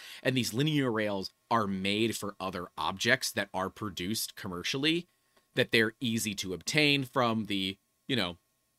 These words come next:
usual suspects when it comes to buying things. Um,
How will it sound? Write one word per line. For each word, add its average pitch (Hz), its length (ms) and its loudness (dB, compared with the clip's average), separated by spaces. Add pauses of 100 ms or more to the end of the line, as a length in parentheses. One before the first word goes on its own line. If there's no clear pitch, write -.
(160)
usual 123 420 4
suspects - 640 0
when 98 120 -6
it 90 80 -14
comes 87 260 -12
to - 80 -8
buying 113 460 6
things. - 460 -12 (560)
Um, 87 520 0